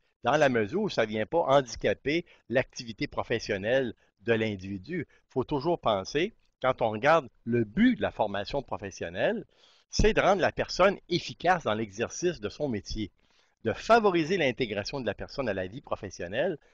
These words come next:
de favoriser l'évolution de la personne et l'approfondissement des savoirs, et d'assurer la mobilité professionnelle de la personne. Il est certain qu'à partir du moment qu'une personne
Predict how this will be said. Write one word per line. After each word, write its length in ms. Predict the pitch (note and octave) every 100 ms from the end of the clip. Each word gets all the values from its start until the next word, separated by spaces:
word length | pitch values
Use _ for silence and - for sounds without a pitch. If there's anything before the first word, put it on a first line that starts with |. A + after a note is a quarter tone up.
| _ _
de 60 | G2+
favoriser 580 | - E3+ F3 D#3 C#3 D#3
l'évolution 480 | D3 D#3+ C#3+ - C#3
de 60 |
la 100 | A#2
personne 380 | A#2 G2+ D3+ C#3
et 60 | G2+
l'approfondissement 680 | - A#2 A2+ G2+ - A2+
des 120 | G2+ F2+
savoirs, 500 | G2 F2+ D3 G3 F#3+ - _ _
et 80 | C3
d'assurer 480 | D3+ F#3 - E3+ A3
la 160 | A3 B2
mobilité 840 | D3+ G3+ F3+ D3+ C#3 _ D#3+ - _ _ _ _
professionnelle 640 | G2 A#2+ G#2 G2+ G#2 G#2
de 80 | F2+
la 140 | F2+
personne. 420 | - F2 - F#2+ F#2 _ _ _ _ _ _
Il 80 | B2+
est 80 | D#3
certain 560 | - A#2+ _ C3+ G3 - _ _ _ _ _
qu'à 380 | C3 C3 C3+ D3
partir 320 | C#3+ - F#3+
du 120 | C3
moment 300 | A#2+ A2 D#3+
qu'une 220 | E3 A2
personne 580 | G2 C3 - D3+ D#3+ F#2